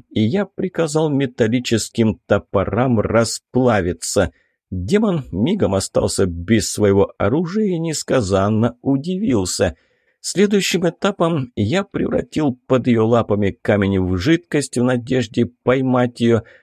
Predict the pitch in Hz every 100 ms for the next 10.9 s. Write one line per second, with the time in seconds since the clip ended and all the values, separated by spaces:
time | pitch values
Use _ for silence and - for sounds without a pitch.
0 | _ 113 120 247 247 151 185 208 - -
1 | 196 - 123 127 123 165 165 - 127 -
2 | - 120 156 135 113 87 104 127 143 -
3 | 98 - 98 - 92 101 123 101 - -
4 | 110 - - 98 92 92 90 87 123 120
5 | 87 98 123 - _ - 107 - - 98
6 | 120 104 - - 208 98 104 101 - -
7 | 90 - 123 - - 110 92 - _ _
8 | _ _ - 208 240 - 214 196 208 190
9 | 170 170 165 127 123 143 175 160 110 123
10 | 147 127 - 165 - - 151 113